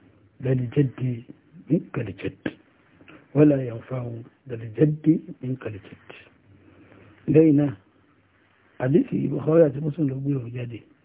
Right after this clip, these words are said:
Bukhari gbé jáde ní àdísì five hundred and forty-four. Nígbà tí Muslim gbé jáde ní àdísì five hundred ninety-three. Bákan náà,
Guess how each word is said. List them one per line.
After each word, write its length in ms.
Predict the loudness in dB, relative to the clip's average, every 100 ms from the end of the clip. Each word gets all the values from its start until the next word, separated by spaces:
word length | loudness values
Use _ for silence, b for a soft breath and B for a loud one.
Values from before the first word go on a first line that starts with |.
| _ b b b b -8
Bukhari 360 | -4 0 2 0
gbé 140 | 2
jáde 240 | 2 2
ní 100 | 0
àdísì 340 | -2 -4 -6 -10
five 260 | -6 -6 -6 -10
hundred 500 | -10 -6 -4 -2 -4
and 140 | -6
forty-four. 600 | -8 -12 -12 -6 -4 -4 -8 _ b b b b b _ 0
Nígbà 140 | 0
tí 100 | 2
Muslim 300 | 0 2 0 0
gbé 100 | -2
jáde 220 | -4 -4
ní 120 | -4 -6
àdísì 260 | -6 -10
five 220 | -10 -10 -10
hundred 280 | -14 -14 -10
ninety-three. 600 | -10 -8 -8 -2 -2 -2 _ _ _ _ _ b b b b b b 0
Bákan 300 | 2 4 4
náà, 140 | 4